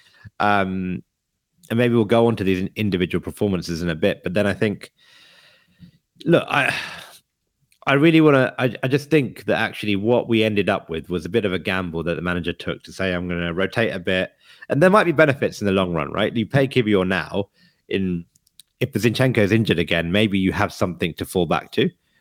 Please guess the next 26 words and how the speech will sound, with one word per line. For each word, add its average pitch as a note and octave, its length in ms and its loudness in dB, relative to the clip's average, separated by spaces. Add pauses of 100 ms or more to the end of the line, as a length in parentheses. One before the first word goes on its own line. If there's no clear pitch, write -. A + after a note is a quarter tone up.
(160)
um, G2+ 520 0
because G2 280 0
he's F#2 140 0
played F#2 360 0
the E2 80 -6
system E2 440 -6
now E2 260 -2
and E2 100 -2
we've F2 140 -2
played F#2+ 260 2
Partey F2 360 0
at D#2+ 60 -4
the D#2 80 -4
right F2 220 0
side. D#2+ 360 -4 (440)
But G#2 220 2 (1080)
when A2+ 240 4
it F#2 180 -2
doesn't A#2 320 2
work G2+ 300 2
out F2 480 -2
and G2 120 0
we G2 140 4
ultimately F#2+ 440 0
drop - 300 -2
points, E2+ 560 -4